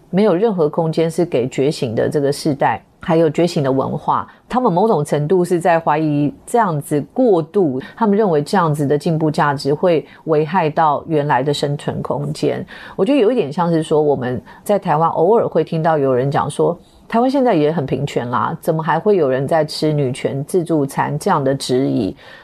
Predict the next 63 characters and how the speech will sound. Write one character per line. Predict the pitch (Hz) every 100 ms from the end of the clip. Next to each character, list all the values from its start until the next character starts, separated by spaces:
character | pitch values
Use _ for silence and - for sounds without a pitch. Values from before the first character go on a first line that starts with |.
| -
在 | 240
瑞 | 240 254
典， | 151 139
你 |
们 | 139 127
会 | 190
有 | 170 131
出 | - 160
现 | 165 151 113
这 | -
样 | 202 156
子 | 139
的 | 139
状 | 139 180 143
况 | - 160
吗？ | 143 135
会 | 160 208
有 | 151
极 | 147 196
少 | 220 180
数 | 147 220 180
的 | 147
人， | 139 131 - -
呃， | 135
因 | 143 170
为 | 185
觉 | 160 139
得 | 139
不 | 135 180
管 | 135
是 | 156 151 - - - -
性 | - 180
别 | 147 135 147
或 | 165
者 | 143
是 | 143 151
种 | 151 131
族， | 139 - 131 127 - - - -
呃， | - 139 151
的 | - 139
各 | 180 185
种 | 147
身 | 147 156 160
份 | 160
认 | 151 156 139
同 | 151 139
或 | 156
者 | 147
是 | 143
资 | - 160
源 | 151 135
分 | 151 143
配， | 151 147 120 - - -
出 | - 170
现 | 175 175
这 | 160 156
种 | 139 120 120 - -
我 | 165
自 | 151 226
己 | 160
的 | 135
利 | 147
益 | 160 156 139